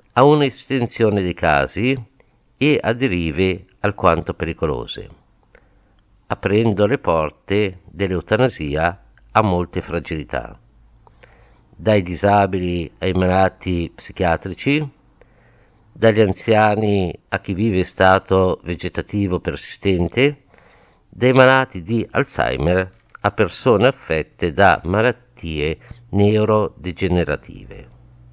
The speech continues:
In un progetto di legge olandese si legge che l'eutanasia potrebbe essere somministrata ai malati di mente che ne abbiano fatto richiesta in precedenza.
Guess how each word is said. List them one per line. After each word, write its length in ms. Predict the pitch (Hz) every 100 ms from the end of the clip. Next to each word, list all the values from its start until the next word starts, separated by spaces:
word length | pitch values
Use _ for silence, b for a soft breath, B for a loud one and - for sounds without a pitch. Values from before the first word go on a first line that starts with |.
| - - _ _ b b b b b b b b b b _
In 120 | 135
un 80 | 147
progetto 520 | 143 120 127 139 -
di 120 | 113 110
legge 600 | 131 101 - 95 85 - b b -
olandese 920 | 113 143 139 98 80 - 127 147 123 _ b b b b
si 240 | _ - 160
legge 360 | 113 113 120
che 120 | 104 95
l'eutanasia 720 | 98 92 127 123 127 107 117
potrebbe 520 | - 101 101 98 98
essere 400 | 107 - 95 85
somministrata 1200 | - - 117 113 131 - 90 80 73 92 101 98 _ _
ai 140 | 95 98
malati 560 | 98 98 107 92 87
di 140 | 78 123
mente 600 | 95 69 65 - 95 92 b b b _
che 300 | - 117 104 73
ne 160 | 104
abbiano 320 | 104 95 95
fatto 380 | - 87 80 -
richiesta 580 | 95 - 78 69 - 85
in 320 | 78 78 82 - _
precedenza. 1080 | 90 - 80 58 55 - - _ - -